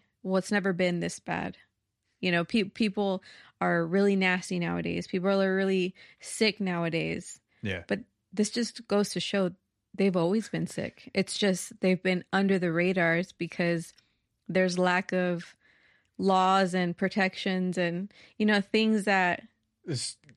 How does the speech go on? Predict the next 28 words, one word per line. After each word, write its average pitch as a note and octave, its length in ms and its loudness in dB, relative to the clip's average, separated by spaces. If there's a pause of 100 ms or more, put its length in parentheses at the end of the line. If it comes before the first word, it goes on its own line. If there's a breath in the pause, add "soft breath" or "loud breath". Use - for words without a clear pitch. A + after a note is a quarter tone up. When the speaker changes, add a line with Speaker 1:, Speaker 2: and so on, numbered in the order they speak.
(100)
Speaker 2:
that D3+ 200 4
Speaker 1:
what F#3+ 80 6
I'm - 80 4
Speaker 2:
and B2 40 0
the, B2 100 -4
Speaker 1:
saying? D#4 240 -4
Speaker 2:
like, A2 220 -2
now A2+ 180 2
we A2+ 60 4
Speaker 1:
Or - 40 4
Speaker 2:
have G2+ 80 -2
a G2 40 -14
twenty-four A2 480 -4
hour G2+ 160 -2
news G#2 280 0
cycle. F#2+ 320 -6
We've F#2+ 120 -10
got G2 200 -6
social G#2 360 -4
media. G2 340 -4
So A2+ 140 -6
we G2+ 120 -4
hear B2 200 2
about A2+ 200 0
these G#3+ 60 0
Speaker 1:
Right. B3 260 4
Speaker 2:
things - 180 -10
instantly. A#2+ 580 -6